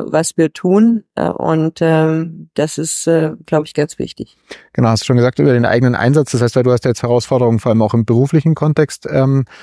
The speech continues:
Speaker 2: gesprochen. Gibt's im ehrenamtlichen Kontext auch so Herausforderungen, wo du sagst, oh, das, das ist ein großes Thema irgendwie?
Speaker 1: Ja, ich glaube, auch da müssen wir die Entwicklung sehen, dass junge Leute,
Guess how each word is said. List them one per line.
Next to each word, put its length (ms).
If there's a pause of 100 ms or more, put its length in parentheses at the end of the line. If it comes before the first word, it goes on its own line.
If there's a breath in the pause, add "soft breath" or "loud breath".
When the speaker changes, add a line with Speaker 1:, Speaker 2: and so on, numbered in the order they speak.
(120)
Speaker 2:
gesprochen. 380
Gibt's 220
im 240
ehrenamtlichen 640
Kontext 400
auch 160
so 140
Herausforderungen, 600
wo 80
du 60
sagst, 240
oh, 140
das, 320 (680 soft breath)
das 140
ist 80
ein 80
großes 320
Thema 400
irgendwie? 240 (520)
Speaker 1:
Ja, 300
ich 120
glaube, 260
auch 120
da 200
müssen 260
wir 220
die 400
Entwicklung 800
sehen, 340
dass 200
junge 220
Leute, 680